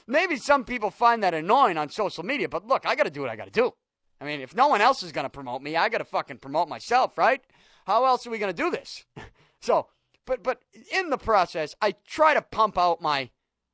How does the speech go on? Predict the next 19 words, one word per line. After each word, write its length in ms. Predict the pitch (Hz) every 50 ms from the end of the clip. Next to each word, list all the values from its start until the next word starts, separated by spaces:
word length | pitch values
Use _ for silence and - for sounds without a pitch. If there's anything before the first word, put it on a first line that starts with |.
| _ _ _ -
weekly 800 | 180 220 277 330 339 - - 285 277 254 233 214 196 175 165 - _ _ _ _ _ _ _ _ _ _ _ _ _ _
column 640 | - - 240 240 240 233 208 156 123 113 110 104 98 _ _ _ _ _ _ _ _ _ _ _ _ _ _ -
in 200 | 226 226 226 214
the 60 | 185
Boston 460 | 156 208 214 214 190 - - 196 180
Metro. 400 | 180 185 170 - - 123 92 - -
It's 180 | 254 247 - -
online. 540 | 349 330 240 180 151 151 151 160 170 180 196
I 40 | - _ _ _ _
believe 200 | - - 262 208
the 100 | 185 196
website 320 | 196 202 190 - 220 185 160
is 80 | 127
metro 560 | 123 131 151 175 190 - - 208 208 202 202
dot 320 | 196 156 180 175 185 - 156
U 220 | 160 190 214 202
S. 320 | 196 208 220 - - - - _ _ _ _ _ _ _ _
But 140 | - 240 240
also, 320 | 254 262 - - 254 226